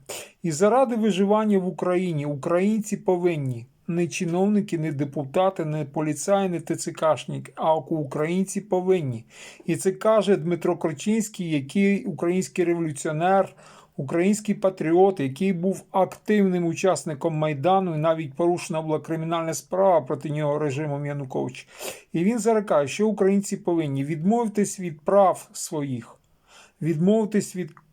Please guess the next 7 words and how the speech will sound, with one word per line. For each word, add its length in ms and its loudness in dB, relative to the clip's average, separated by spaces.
демократії, 1080 0
полюбити 600 2
Т 160 -2
Ц 180 -6
К. 340 -2
І 440 2
що? 440 0